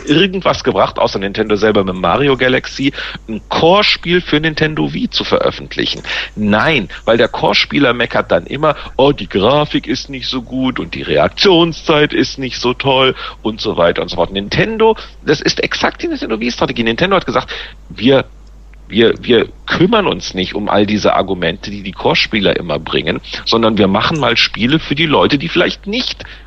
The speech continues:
Core-Spiele spielen, weil die nämlich keine Lust haben, Zombies abzuballern oder sonst was, sondern die einfach mal Spaß vorm Fernseher haben wollen. Und also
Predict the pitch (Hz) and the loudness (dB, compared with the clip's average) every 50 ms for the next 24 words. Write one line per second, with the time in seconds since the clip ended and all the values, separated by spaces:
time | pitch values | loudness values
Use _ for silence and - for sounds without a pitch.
0 | - - - 156 117 113 - - - 117 104 98 104 - - - 101 120 143 - | -10 -4 0 2 2 2 2 0 -2 -2 -2 0 0 -2 -2 0 2 2 2 0
1 | - - - - 123 123 131 151 156 160 156 - 165 165 165 165 165 165 180 233 | -2 -4 0 2 2 4 4 4 2 0 0 0 0 0 2 2 2 2 2 2
2 | 226 - - - 135 110 87 101 104 - 185 185 - - - - - - - - | 0 0 -2 -2 0 2 2 2 0 0 -4 -8 -12 -16 -20 -20 -20 -20 -20 -20
3 | - - - - - - - - - 135 131 127 107 - - - - - - 87 | -20 -20 -20 -20 -20 -20 -14 -8 -2 -2 -2 -2 -2 -4 -4 -4 -6 -6 -8 -4
4 | - 57 53 50 50 - - - - - 92 80 80 82 76 - - - - 151 | -2 -2 -2 -4 -6 -10 -10 -6 -4 -2 -2 -2 -2 -4 -6 -6 -2 -2 -2 -2
5 | - - - - - - 143 143 131 - - - - 160 165 175 175 - - 190 | -2 -4 -12 -6 -2 0 2 2 2 2 2 2 0 -2 -2 -2 -2 0 -2 -2
6 | - - - - - - - 60 - - - 69 - 67 - 78 69 67 - - | -2 -2 -4 -6 -4 -4 -4 -4 -4 -2 -4 -2 -2 -2 -2 0 0 0 0 -2
7 | - - - - - - 117 - - 131 123 156 | -4 -8 -8 -6 -2 -2 -2 0 2 2 2 2